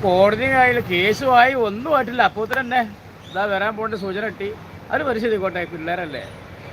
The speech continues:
<laughs> പരീക്ഷ എഴുതരുത്, അതൊരു ശിക്ഷയാണ്. കാരണം സാബാസ് മരിച്ചുപോയി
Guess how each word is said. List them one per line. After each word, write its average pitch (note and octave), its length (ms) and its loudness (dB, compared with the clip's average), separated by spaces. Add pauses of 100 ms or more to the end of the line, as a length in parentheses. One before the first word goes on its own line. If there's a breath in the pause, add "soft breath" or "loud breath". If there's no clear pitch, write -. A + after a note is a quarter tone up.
(800)
<laughs> - 760 -6 (4000)
പരീക്ഷ E3 320 -2 (140)
എഴുതരുത്, A#3 460 0 (220)
അതൊരു F3 260 -4
ശിക്ഷയാണ്. F#3+ 520 0 (1300)
കാരണം D#3+ 280 -2
സാബാസ് F3+ 460 -2
മരിച്ചുപോയി F3+ 400 -6